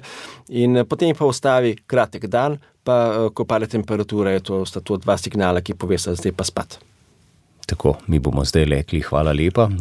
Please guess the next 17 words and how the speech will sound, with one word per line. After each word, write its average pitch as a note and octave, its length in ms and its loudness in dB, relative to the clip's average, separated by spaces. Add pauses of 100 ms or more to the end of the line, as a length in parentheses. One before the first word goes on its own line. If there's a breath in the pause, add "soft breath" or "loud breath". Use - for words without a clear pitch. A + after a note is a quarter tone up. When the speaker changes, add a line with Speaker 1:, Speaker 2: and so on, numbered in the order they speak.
(140)
Speaker 2:
<laughs> F#2+ 260 -2
Zdaj D#2 240 -2
pa, D#2+ 220 -2
eh, D2+ 280 -6
v F2 220 -4
nov F2+ 240 2
dan, A2 380 2
ne G#2+ 280 2
spat. A#2+ 500 0 (320 loud breath)
Eh, A2+ 200 0 (100)
za G#2 240 -2
zaključek, F#2+ 520 0
gospod E2+ 300 -2
Matjaž, G2 440 0
vaša F2 380 0
najsorta F#2 680 2
vrtice? D#2+ 560 -4